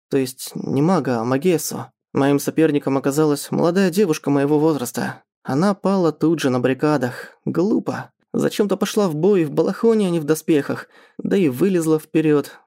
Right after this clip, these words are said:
поэтому и нарвалась. Мы вышли на площадь не первыми. Тут уже находились некоторые наши отряды, которые пока не торопились приближаться к замку. Хотя такие деятели имелись, их трупы теперь лежали недалеко от стен.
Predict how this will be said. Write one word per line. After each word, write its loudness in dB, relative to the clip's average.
поэтому 0
и 2
нарвалась. -2
Мы 2
вышли 0
на 2
площадь 0
не 0
первыми. 0
Тут 2
уже 2
находились 0
некоторые 2
наши 0
отряды, 0
которые -2
пока -2
не 2
торопились -2
приближаться 0
к -2
замку. -2
Хотя 0
такие -2
деятели 2
имелись, 0
их -2
трупы 0
теперь -2
лежали 0
недалеко 0
от 0
стен. -2